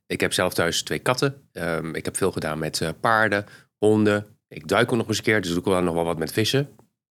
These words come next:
Die gaan we nu niet behandelen. Maar, eh, er zijn heel veel dieren die ik ook gehad heb, waar ik wat mee gedaan heb.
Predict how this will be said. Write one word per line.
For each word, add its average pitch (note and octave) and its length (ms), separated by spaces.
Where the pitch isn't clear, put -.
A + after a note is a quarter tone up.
Die F#2 120
gaan F2 140
we E2+ 60
nu E2+ 100
niet G2 160
behandelen. G#2+ 440
Maar, F2+ 300
eh, F2+ 280
er G2 60
zijn A2 180
heel A2+ 160
veel A2 120
dieren F#2+ 480
die F2 100
ik E2+ 100
ook E2+ 100
gehad F2 220
heb, F2+ 120
waar E2+ 180
ik E2+ 60
wat F2 120
mee E2+ 120
gedaan D#2+ 360
heb. E2 200